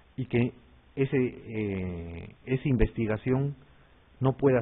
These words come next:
ser o no pueda tener ni validez interna ni externa, ¿ok? O sea, el investigador puede hacer, puede haber sido muy pulcro, puede no haber mentido, y los resultados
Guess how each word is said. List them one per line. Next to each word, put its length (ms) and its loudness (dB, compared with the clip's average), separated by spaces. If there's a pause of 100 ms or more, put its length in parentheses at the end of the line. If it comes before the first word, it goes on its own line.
ser 200 -2 (960)
o 120 -2
no 140 2
pueda 220 2
tener 300 0
ni 160 0
validez 420 0
interna 500 0
ni 100 -4
externa, 500 -6 (720)
¿ok? 160 -10 (440)
O 60 -20
sea, 100 0
el 80 4
investigador 600 4
puede 180 0
hacer, 320 -6
puede 160 2
haber 200 0
sido 160 0
muy 180 4
pulcro, 540 2
puede 340 2
no 180 4
haber 240 6
mentido, 640 0 (1400)
y 240 -2
los 160 2
resultados 600 0